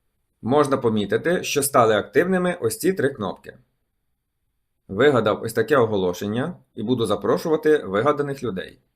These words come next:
Ставлю курсор у те місце в документі, де мають розпочинатися поля. Далі натискаю на кнопку «Додати поле злиття».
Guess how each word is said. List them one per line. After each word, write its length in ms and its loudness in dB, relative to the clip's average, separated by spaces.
Ставлю 440 2
курсор 480 0
у 40 -8
те 120 0
місце 300 0
в 60 -6
документі, 760 -4
де 180 -4
мають 320 0
розпочинатися 760 -6
поля. 340 -6
Далі 500 2
натискаю 500 0
на 100 -2
кнопку 640 -4
«Додати 420 2
поле 300 0
злиття». 500 -4